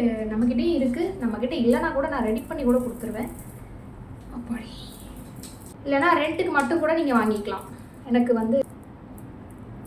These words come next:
"எனக்கு ரெண்ட்டுக்கு வேணும் ஜுவல்ஸு" அப்படின்னா கூட நீங்க வாங்கிக்கலாம். கடைக்கு போனதுல வந்து எனக்கு நிறைய செட்ஸ் பிடிச்சிருந்துச்சி, ரொம்ப பிடிச்சிருந்துச்சி. But ஆனா வாங்கல. நெக்ஸ்ட் டைம்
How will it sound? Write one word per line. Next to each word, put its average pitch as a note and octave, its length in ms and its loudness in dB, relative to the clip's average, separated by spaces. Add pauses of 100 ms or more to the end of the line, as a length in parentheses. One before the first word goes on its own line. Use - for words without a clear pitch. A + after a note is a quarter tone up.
(580)
"எனக்கு B3 220 2
ரெண்ட்டுக்கு B3 320 2
வேணும் A3+ 480 6
ஜுவல்ஸு" A3+ 360 -2
அப்படின்னா A3 440 0
கூட A3+ 120 -2
நீங்க D#4+ 180 2
வாங்கிக்கலாம். - 640 -6 (240)
கடைக்கு C4+ 300 4
போனதுல C#4 280 6
வந்து C4+ 180 4
எனக்கு A#3 260 6
நிறைய D4+ 340 2 (100)
செட்ஸ் B3 380 0
பிடிச்சிருந்துச்சி, A#3+ 680 2 (280)
ரொம்ப A#3+ 300 6
பிடிச்சிருந்துச்சி. B3 560 4
But A#3+ 180 0
ஆனா B3 120 2 (2750)
வாங்கல. A#3+ 340 2 (3500)
நெக்ஸ்ட் B3 260 -4
டைம் C#4 180 0